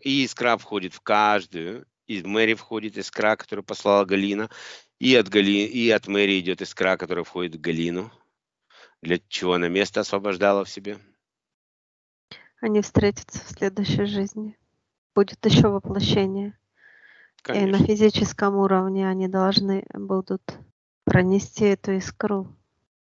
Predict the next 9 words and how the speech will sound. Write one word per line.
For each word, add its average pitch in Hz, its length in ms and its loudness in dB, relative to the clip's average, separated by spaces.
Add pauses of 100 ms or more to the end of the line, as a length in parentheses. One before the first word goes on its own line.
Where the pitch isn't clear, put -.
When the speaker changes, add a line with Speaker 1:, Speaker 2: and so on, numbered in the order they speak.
(100)
Speaker 1:
Они 127 180 -6
будут 101 200 -6
хорошими 87 460 -6
подругами. 67 540 -14 (540)
Я 78 140 -4
больше 73 340 -6
чем 76 140 -10
уверен. 71 400 -10 (120)
Хорошо. 95 640 2